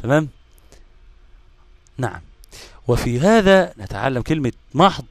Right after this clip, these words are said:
أول يعني، أول ما قيلت قالها لقمان لابنه،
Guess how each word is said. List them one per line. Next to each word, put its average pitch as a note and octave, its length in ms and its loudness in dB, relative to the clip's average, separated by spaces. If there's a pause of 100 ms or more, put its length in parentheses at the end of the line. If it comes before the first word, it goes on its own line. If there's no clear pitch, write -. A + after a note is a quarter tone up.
(100)
أول D3+ 680 4 (220)
يعني، F#2+ 480 -10 (400)
أول D#3+ 280 6
ما B2+ 120 -2
قيلت F3 520 -4 (400)
قالها E3 480 4
لقمان D3 560 0
لابنه، A2 340 -4